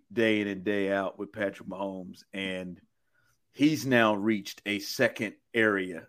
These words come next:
another area in growth. Like, the Chris Jones today is not, in terms of his thought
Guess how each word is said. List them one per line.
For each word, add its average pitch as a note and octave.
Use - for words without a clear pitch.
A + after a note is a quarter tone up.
another G#2+
area A2
in G2+
growth. G2
Like, A2+
the A2+
Chris D#3
Jones C3
today G#2+
is G#2+
not, A2+
in B2
terms B2
of G#2+
his B2
thought A#2